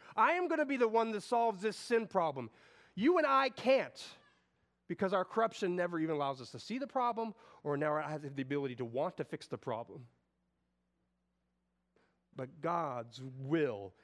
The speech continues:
is to fix this problem from the very beginning. And only he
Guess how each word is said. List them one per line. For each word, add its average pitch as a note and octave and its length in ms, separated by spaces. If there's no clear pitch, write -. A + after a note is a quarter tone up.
is C3 180
to A#2 120
fix - 640
this C#3+ 160
problem D3+ 560
from B2+ 220
the A2+ 100
very D#3+ 640
beginning. B2+ 480
And C3 260
only E3 500
he B2+ 460